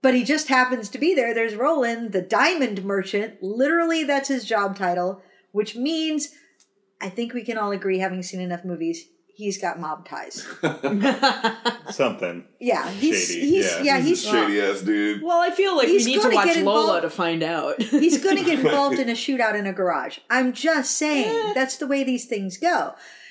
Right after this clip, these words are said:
Speaker 1: So he just happens to be there, and he's like, "Ah, I can help you out. I feel, I feel bad for you. I happen to have the money, and they're beautiful pearls, and I can sell them easily. Certainly, I can do this."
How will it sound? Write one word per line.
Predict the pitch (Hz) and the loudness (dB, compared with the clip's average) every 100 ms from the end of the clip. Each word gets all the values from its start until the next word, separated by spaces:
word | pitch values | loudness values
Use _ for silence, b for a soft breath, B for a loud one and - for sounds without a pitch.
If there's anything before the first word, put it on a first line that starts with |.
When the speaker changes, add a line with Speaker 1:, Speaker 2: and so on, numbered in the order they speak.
| B | B
Speaker 1:
So | - 359 | -2 2
he | 381 | 2
just | 277 - | 0 -4
happens | - 208 226 233 233 214 196 - | -6 -6 -6 -6 -4 -4 -6 -6
to | 190 | -6
be | 214 254 | 0 0
there, | 202 175 170 170 175 185 - | 2 0 0 0 -2 -6 -14
and | 220 | -6
he's | 240 233 | -6 -4
like, | 247 247 240 - _ _ _ - | -4 -4 -8 -16 _ _ _ -10
"Ah, | 277 330 349 330 | -2 2 2 4
I | 339 | 2
can | 349 381 | 0 -4
help | 320 285 262 | -4 -4 -2
you | 247 | 0
out. | 254 294 339 330 262 | 2 2 2 0 0
I | 269 | -4
feel, | 277 294 277 277 | -2 -4 -2 -2
I | 233 | -2
feel | 240 262 | 0 0
bad | 233 302 349 339 | 2 2 2 -2
for | |
you. | 320 277 | 0 2
I | |
happen | 247 220 | 0 -2
to | 220 | -4
have | 208 | -4
the | |
money, | 233 285 285 | -4 -2 -2
and | 214 | 0
they're | 202 | -2
beautiful | 180 180 208 196 | -4 -8 -8 -8
pearls, | 208 254 262 262 | -8 -2 -2 -2
and | 240 | -4
I | 226 | -6
can | 220 202 | -6 -6
sell | 202 190 | -2 -2
them | 180 | 0
easily. | 202 202 208 202 202 196 b b b b b b _ | -4 -2 0 0 0 -4 b b b b b b _
Certainly, | - 269 175 185 180 | 0 0 0 -4 -2
I | 220 | -2
can | 214 208 | -2 -4
do | 185 | -4
this." | 139 - - - | -6 -10 -14 -20